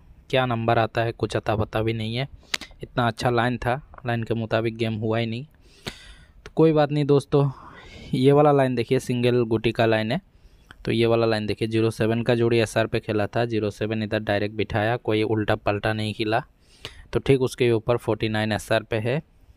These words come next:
तो ये फ़ोर्टी नाइन डायरेक्ट बिठा दिया। तो ठीक उसके ऊपर नाइंटी टू है, तो नाइंटी टू को डायरेक्ट इधर बिठाना चाहिए। तो सिंगल नंबर पे रहेगा दोस्तों, एक ही नंबर आप लोगों का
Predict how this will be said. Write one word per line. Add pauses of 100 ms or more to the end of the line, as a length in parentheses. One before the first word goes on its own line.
(260)
तो
ये
फ़ोर्टी
नाइन
डायरेक्ट
बिठा
दिया। (720)
तो
ठीक
उसके
ऊपर
नाइंटी
टू
है, (180)
तो
नाइंटी
टू
को
डायरेक्ट
इधर
बिठाना
चाहिए। (920)
तो
सिंगल
नंबर
पे
रहेगा
दोस्तों,
एक
ही
नंबर
आप
लोगों
का